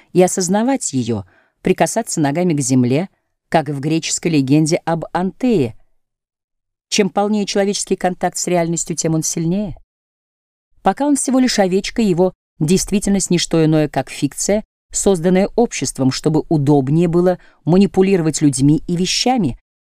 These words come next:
Как человек он слаб. Любое изменение в социальной модели угрожает ему утратой уверенности или даже сумасшествием, потому что весь круг его отношений с действительностью опосредован вымыслом,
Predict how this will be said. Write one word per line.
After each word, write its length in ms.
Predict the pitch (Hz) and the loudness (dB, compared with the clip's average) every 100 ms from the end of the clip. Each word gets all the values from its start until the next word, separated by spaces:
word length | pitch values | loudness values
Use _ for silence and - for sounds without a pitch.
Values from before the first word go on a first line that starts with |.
| _ _ _ _ - | _ _ _ _ -6
Как 180 | 131 - | -6 -4
человек 560 | - 131 120 123 - | -2 0 0 -4 -2
он 140 | 151 151 | 0 0
слаб. 440 | - 208 165 - - - _ _ _ _ _ _ _ _ _ _ _ _ - | -2 -4 -4 -12 -20 -20 _ _ _ _ _ _ _ _ _ _ _ _ 2
Любое 340 | 185 180 190 | 4 6 4
изменение 460 | 160 185 185 180 175 | 4 2 2 2 0
в 40 | |
социальной 400 | - - 165 170 | -2 -2 -2 -2
модели 340 | 170 165 165 160 | -2 -2 -2 -2
угрожает 540 | 156 160 156 147 - | 0 -2 -2 -4 -2
ему 160 | 147 143 | 0 0
утратой 440 | 143 135 - 143 | 0 -4 -4 -4
уверенности 640 | 165 220 123 113 - - - _ _ - | 0 0 0 -4 -6 -10 -14 _ _ -2
или 140 | 139 | 2
даже 220 | 131 131 | 2 0
сумасшествием, 840 | 135 143 156 - 196 - - 107 110 _ _ | 0 0 0 0 -2 -4 -4 -6 -6 _ _
потому 260 | - 135 139 | -4 0 0
что 160 | - 135 | 0 0
весь 280 | 147 233 | 2 0
круг 260 | - 240 - | 0 -2 0
его 180 | 151 139 | 0 0
отношений 560 | 139 143 - 131 127 | -2 -6 -2 -2 0
с 60 | 117 | -2
действительностью 840 | 123 - 131 - 135 160 - 190 - _ _ - | -4 -6 -8 -4 -2 -2 -2 -4 -6 _ _ -4
опосредован 800 | 165 156 - 147 147 160 185 - | -2 -2 -4 -2 -2 0 0 -2
вымыслом, 720 | 160 156 202 214 233 - 254 | -4 0 2 4 2 2 2